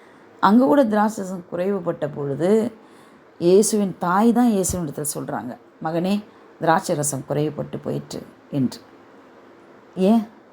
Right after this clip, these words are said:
அந்த தாய் சொல்ல அந்த மகன் கேட்பார்.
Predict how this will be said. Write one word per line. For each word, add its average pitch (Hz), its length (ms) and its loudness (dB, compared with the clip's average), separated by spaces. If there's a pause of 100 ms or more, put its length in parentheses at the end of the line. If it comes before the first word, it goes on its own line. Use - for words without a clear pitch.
(1120)
அந்த 156 200 0
தாய் 170 300 0
சொல்ல 165 520 0 (180)
அந்த 160 240 -4
மகன் 156 360 -6
கேட்பார். - 540 -6